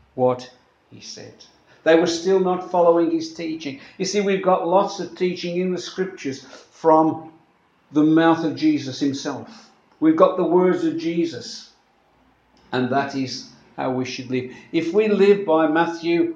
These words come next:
five, six, and seven, then that is a good guideline, because there we have the Sermon on the Mount, the Beatitudes there, and the rest of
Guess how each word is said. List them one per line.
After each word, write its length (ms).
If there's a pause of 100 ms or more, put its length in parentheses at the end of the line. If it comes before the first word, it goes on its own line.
(140)
five, 440
six, 360
and 120
seven, 440 (440)
then 180
that 180
is 140
a 60
good 460
guideline, 680 (500)
because 360
there 260
we 180
have 200
the 80
Sermon 460
on 120
the 60
Mount, 460 (1300)
the 60
Beatitudes 1000
there, 240 (880)
and 200
the 60
rest 520
of 120